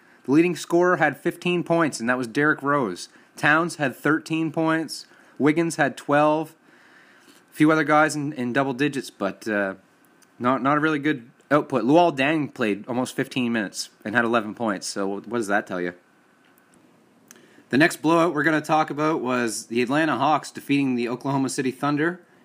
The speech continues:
in Atlanta. Uh, geez, I mean, they put it on 'em. Atlanta put up forty-five points in the second and the fourth quarter.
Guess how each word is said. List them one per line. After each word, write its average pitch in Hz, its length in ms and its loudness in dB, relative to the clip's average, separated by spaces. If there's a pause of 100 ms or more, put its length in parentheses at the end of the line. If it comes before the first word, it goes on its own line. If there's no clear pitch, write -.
in 131 160 -2
Atlanta. 135 720 -4 (920)
Uh, 110 240 0 (260)
geez, 104 400 -4
I 113 160 -4
mean, 104 280 -2
they 120 240 -2
put - 320 -4
it 101 100 -2
on 104 220 -2
'em. 95 100 -6
Atlanta 139 480 -2
put - 260 -8 (320)
up - 300 -2
forty-five 143 600 0
points 139 280 -4
in 110 120 -10
the 107 60 -4
second 151 440 -2 (180)
and 156 340 0
the 127 60 -4
fourth 135 400 -2
quarter. 120 360 -4